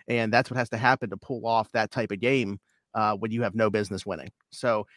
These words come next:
it was great to see them finally generate some pressure.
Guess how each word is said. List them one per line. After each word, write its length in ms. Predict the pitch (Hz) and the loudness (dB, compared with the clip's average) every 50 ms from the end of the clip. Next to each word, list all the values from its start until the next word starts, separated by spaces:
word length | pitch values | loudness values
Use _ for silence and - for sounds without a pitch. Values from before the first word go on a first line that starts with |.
| _ _ - | _ _ -8
it 40 | |
was 160 | 123 127 117 - | -6 -6 -4 2
great 180 | 147 147 147 - | 2 2 4 2
to 60 | 135 | 0
see 160 | - - 147 | 4 4 6
them 120 | 135 127 | 6 6
finally 340 | 117 - 139 131 135 131 131 | 6 8 8 8 8 8 2
generate 480 | 117 110 131 123 123 120 117 110 110 - | 2 2 2 2 2 2 2 0 0 -2
some 240 | - 135 123 131 131 | 2 2 4 4 2
pressure. 560 | - - 135 127 131 - - 143 147 156 | 2 4 4 4 4 2 2 2 2 2